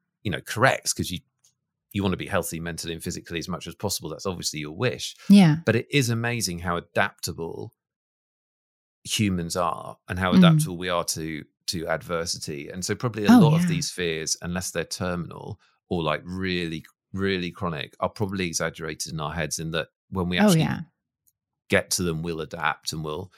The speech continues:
Speaker 1: still take the good in life.
Speaker 2: I think so. I think that's def-, definitely what I've learned. I mean, I managed to somehow train my brain in terms of my short-term memory for learning these pieces to camera, like,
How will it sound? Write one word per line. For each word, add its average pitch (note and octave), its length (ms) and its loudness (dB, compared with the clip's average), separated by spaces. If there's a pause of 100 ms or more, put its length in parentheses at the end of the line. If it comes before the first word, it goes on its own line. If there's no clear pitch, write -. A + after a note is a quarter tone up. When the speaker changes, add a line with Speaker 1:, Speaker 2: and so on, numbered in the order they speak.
(140)
Speaker 1:
still E2+ 220 -4
take C#2+ 200 -4
the D#2 80 -10
good D#2+ 180 -6
in D#2+ 120 -6
life. E2+ 420 -10 (420)
Speaker 2:
I C#4+ 100 8
think E3+ 220 6
so. D#3+ 140 2
I G3 80 4
think G#3 160 6
that's - 240 -2
def-, D3+ 220 0
definitely D#3+ 360 2
what D#3+ 140 0
I've D#3 160 -2
learned. D#3+ 480 0
I F3 80 6
mean, E3+ 180 6
I E3 200 2
managed E3 580 0
to D#3+ 200 2
somehow G#3 540 10
train F3 480 6
my E3 180 6
brain D#3+ 800 4
in E3+ 200 0
terms F3+ 240 6
of E3 80 2
my D3+ 100 4
short-term F3 500 4
memory D#3 320 4
for E3 200 0
learning F3 420 8
these D3+ 160 4
pieces D#3 340 -2
to - 80 -6
camera, D#3+ 540 2
like, - 440 -4